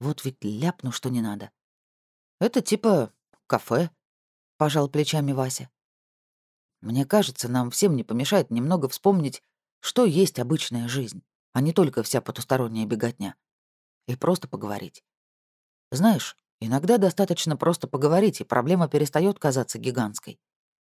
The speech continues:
Нужно понять, как быть дальше". Обсудить и правда не помешало бы. Я подумала о разговоре с мамой и старых фотографиях,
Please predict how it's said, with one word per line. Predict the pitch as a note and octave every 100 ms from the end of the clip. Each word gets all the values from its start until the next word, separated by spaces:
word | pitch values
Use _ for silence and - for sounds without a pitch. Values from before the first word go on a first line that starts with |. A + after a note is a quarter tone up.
| _ -
Нужно | D3+ E3+ E3
понять, | - D#3+ G3+ -
как | - A#2
быть | B2+ C3
дальше". | A2 A#2 - - _ _ _ _ _ _ _ _ _ _ _ _ _ _ _ _ -
Обсудить | E3+ - G#3 B3 D4
и |
правда | - G3+ G#3 G#3
не | F#3+
помешало | F#3 E3+ - A2+ G2+
бы. | F#2 F#2 _ _ _ _ _ _ -
Я | C#3+ D3+
подумала | D#3+ D#3+ D#3 C#3+
о | C#3+
разговоре | C3+ C3+ C#3 C3+
с | C3
мамой | F3 F3+ C3
и | A#2+
старых | - C#3 C3
фотографиях, | - B2+ C3+ F3 C#3+ A2 -